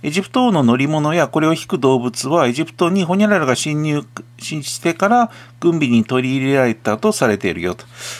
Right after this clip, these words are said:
王が戦っている相手の国と合わせて考えると、図一に書かれているのは、都市、場面の年表中の時期はこれこれだねと。で、これこれだねっていうのはこうあると。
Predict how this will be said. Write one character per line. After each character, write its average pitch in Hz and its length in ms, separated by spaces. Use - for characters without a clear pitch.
王 220 180
が 180 80
戦 143 360
っ 151 80
て - 100
い 147 60
る 147 60
相 143 140
手 143 120
の 143 100
国 135 260
と 135 200
合 139 40
わ 139 60
せ - 100
て - 80
考 120 260
え 110 60
る 98 80
と、 98 140
図 147 340
一 185 240
に 175 100
書 - 180
か 175 160
れ 170 120
て - 200
い 107 40
る 92 160
の 87 200
は、 113 400
都 170 100
市、 151 260
場 135 180
面 156 280
の 151 120
年 135 160
表 147 140
中 147 160
の 143 120
時 151 120
期 147 140
は 107 120
こ - 200
れ 135 120
こ - 160
れ 95 100
だ 85 140
ね 95 140
と。 - 160
で、 127 100
こ 156 140
れ 165 80
こ - 140
れ 120 60
だ 110 140
ね 190 120
っ 220 40
て - 80
い - 40
う - 20
の 107 60
は - 60
こ 98 200
う - 20
あ 87 40
る - 100
と。 - 100